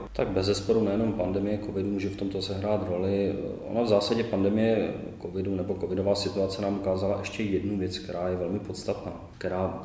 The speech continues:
v zásadě podporuje i to, jakým způsobem my delší dobu už diskutujeme s českým státem. A to, to je věc, která se týká strategické soběstačnosti, soběstačnosti nebo nezávislosti. Asi si všichni vzpomeneme, že začátek pandemie byl mimo jiné způsobený tím, že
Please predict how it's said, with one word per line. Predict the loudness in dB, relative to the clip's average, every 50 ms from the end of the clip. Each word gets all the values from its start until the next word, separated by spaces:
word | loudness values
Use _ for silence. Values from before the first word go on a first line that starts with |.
| -10 -10
v | -10
zásadě | -10 -10 -8 -8 -6 -4 -4 -4
podporuje | -6 -6 -12 -10 -4 -2 0 2 2 2
i | 2 0 -2 -2
to, | 0 0 0 0 0 -2 -8 -12 -12 -14 -16 -14 -4 -4
jakým | -2 0 0 0 -2
způsobem | -2 -4 -6 -6 -6 -6 -4 -4 -2 0
my | 0 0 2 2 2 2 2 2 0
delší | 0 -2 -2 -4 -4 -4 -4
dobu | -4 -4 -2 -2
už | -2 0
diskutujeme | -2 -2 -4 -6 -6 -6 -4 -2 -2 -2
s | -2
českým | -4 -6 -8 -4 -2 -2 -2
státem. | -2 -4 -4 -4 -2 -4 -4 -6 -6 -8
A |
to, | -10 -10 -10
to | -10 -8 -6
je | -6 -4 -2
věc, | -2 -2 -2 -2
která | -2 -2 -2 -2
se | -2 -4 -4
týká | -6 -4 -2 -2 -2
strategické | -2 -2 -4 -4 -4 -4 -4 -6 -4 -4 -6 -4
soběstačnosti, | -4 -4 -4 -4 -4 -4 -4 -6 -8 -8 -10 -12 -12 -14 -14
soběstačnosti | -14 -6 -4 -4 -2 0 -2 -2 -2 -6 -6 -8 -6 -6 -6 -6 -6 -6 -8
nebo | -8 -6 -6 -8
nezávislosti. | -6 -4 -4 -4 -4 -4 -4 -6 -6 -6 -6 -8 -10 -12 -10 -8
Asi | -6 -4 -4
si | -2 -2 -2
všichni | -2 -4 -6 -2 -2 -2
vzpomeneme, | -2 -2 -4 -6 -4 -4 -2 0 0 0 0
že | -2 -2
začátek | -2 -4 -4 -4 -4 -4 -4 -4
pandemie | -4 -4 -4 -2 -2 0 0 2 0 2
byl | 2 2 2
mimo | 2 2 0 2
jiné | 2 2 2
způsobený | 0 -2 -6 -4 -4 -2 0 0 0 0
tím, | 0 0 -2 -2 -2
že | -2 -2 0 0 0 0